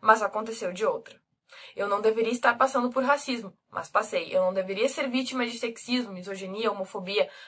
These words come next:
mas estou passando por isso. Eu vou citar alguns posicionamentos a respeito da raiva, rapidamente, como, por exemplo, de Aristóteles. Ele entende que a raiva, na verdade, ela é um sentimento de virilidade.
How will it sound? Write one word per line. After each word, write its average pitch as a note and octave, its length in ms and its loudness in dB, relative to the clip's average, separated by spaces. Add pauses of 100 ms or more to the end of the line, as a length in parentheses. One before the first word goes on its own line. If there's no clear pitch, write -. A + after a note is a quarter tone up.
mas F#3+ 220 8
estou F#3+ 220 -2
passando A3 380 4
por A3+ 160 -4
isso. - 300 -14 (140)
Eu F4+ 100 -14
vou A#4+ 100 6
citar G#4 260 8
alguns E4 240 -4
posicionamentos C4+ 760 0
a B3+ 80 0
respeito A3+ 420 -4
da G3 140 2
raiva, E3+ 380 -2
rapidamente, G3+ 800 -2
como, C4 200 -6
por D4 120 6
exemplo, C#4 340 6
de C4 80 8
Aristóteles. G#3+ 760 2
Ele G#3+ 140 0
entende C#4+ 420 -2
que C#4+ 120 2
a B3 80 8
raiva, A3 420 6
na A3 100 0
verdade, A3 360 2
ela A#3 120 2
é - 20 0
um B3 40 -2
sentimento B3+ 560 -4
de A3+ 140 -10
virilidade. A3+ 960 6